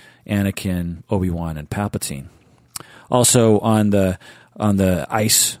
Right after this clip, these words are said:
moon Hoth, if you remember in Empire Strikes Back, when Leia and Han Solo are upset at each other, uh,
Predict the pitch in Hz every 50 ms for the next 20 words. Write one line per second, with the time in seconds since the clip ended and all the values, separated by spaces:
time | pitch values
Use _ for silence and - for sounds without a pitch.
0 | - - 110 110 110 107 104 98 95 - - - 123 123 131 139 - - - -
1 | - - - - - 113 104 104 101 101 101 98 101 101 98 92 95 95 98 92
2 | 92 101 98 95 95 - - 101 95 95 - - - 110 113 131 - - _ -
3 | - - - - - - - - 113 117 110 107 107 104 101 95 - - - -
4 | 113 117 131 135 117 104 101 98 - - 107 104 95 113 107 107 104 - - -
5 | 117 117 120 113 101 92 92 95 95 _ - - - _ - 101 95 92 92 -
6 | - - - 127 127 120 117 92 95 87 - - 90 80 80 82 87 98 104 _
7 | _ _ _ _ - - - - - - _ _ - _ _ _ _ - 95 90
8 | 87 87 87 87 -